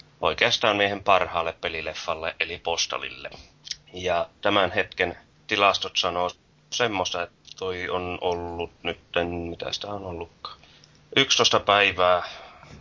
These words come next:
ollut Kickstarteri pystyssä ja kerätty on neljäkymmentäviisituhatta dollaria tavoitellusta viidestäsadasta tuhannesta dollarista, että ei siellä nyt välttämättä olekaan niin paljon niitä Bollin faneja kuin saattaisi uskoa noista elokuvien määrästä päätellen.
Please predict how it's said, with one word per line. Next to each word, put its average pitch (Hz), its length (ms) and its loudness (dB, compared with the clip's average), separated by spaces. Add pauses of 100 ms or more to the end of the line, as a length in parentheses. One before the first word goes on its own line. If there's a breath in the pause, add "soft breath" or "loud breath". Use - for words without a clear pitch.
(120)
ollut 90 240 -4
Kickstarteri 95 720 0
pystyssä 120 540 -2
ja 87 80 -2
kerätty 92 500 0
on 80 100 -2
neljäkymmentäviisituhatta 90 1080 -2
dollaria 82 580 -2 (200)
tavoitellusta 82 720 -2
viidestäsadasta 76 760 -2
tuhannesta 80 540 -4
dollarista, 80 640 -2
että - 240 -10 (600 loud breath)
ei 90 180 4
siellä 107 200 2
nyt 101 160 -2
välttämättä 87 560 -2
olekaan 76 460 -6
niin 73 160 -10
paljon 76 340 -4
niitä 76 200 -6 (440 loud breath)
Bollin 82 380 0
faneja 80 500 0
kuin 85 220 -8 (460)
saattaisi 87 720 0
uskoa - 460 -2
noista - 280 -2
elokuvien 85 500 0
määrästä 90 540 2
päätellen. - 580 -12